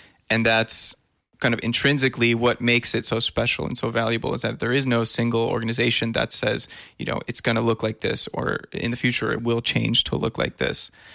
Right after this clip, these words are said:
Um, and s-, uh, I'm gonna butcher the, <laughs> butcher the quote, but it's, um,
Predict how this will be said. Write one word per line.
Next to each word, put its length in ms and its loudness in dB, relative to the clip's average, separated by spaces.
Um, 600 2
and 500 2
s-, 520 0
uh, 340 0
I'm 160 2
gonna 140 0
butcher 400 -2
the, 420 -2
<laughs> 440 -4
butcher 240 0
the 80 2
quote, 320 2
but 240 4
it's, 380 4
um, 460 4